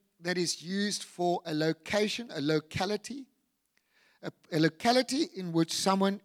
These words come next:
inhabits. So he's saying, "Do not give the de-, don't go to sleep as a Christian angry."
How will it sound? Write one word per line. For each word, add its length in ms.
inhabits. 760
So 160
he's 180
saying, 300
"Do 160
not 300
give 220
the 100
de-, 300
don't 360
go 220
to 120
sleep 540
as 160
a 60
Christian 480
angry." 460